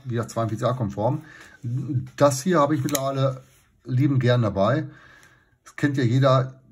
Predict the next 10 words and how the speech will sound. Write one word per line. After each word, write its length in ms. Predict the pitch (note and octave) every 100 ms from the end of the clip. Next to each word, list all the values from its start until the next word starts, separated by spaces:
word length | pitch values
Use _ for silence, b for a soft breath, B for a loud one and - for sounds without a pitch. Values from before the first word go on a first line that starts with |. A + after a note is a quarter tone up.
| -
das 180 | A2
Spyderco 360 | - A#2+ A#2+ A#2+
U 180 | G#2 A#2
K 200 | A2+ G2+
P 260 | G2+ -
K. 360 | - C3+ B2+ B2 - - _ _ _ _
Ein, 460 | - G#2+ G#2+ A2 G#2+
ähm, 500 | - G#2 G2+ G2+ G#2
schönes 520 | B2 - - G3 A3 G3
Messer, 460 | C#3 F3+ G3 G3+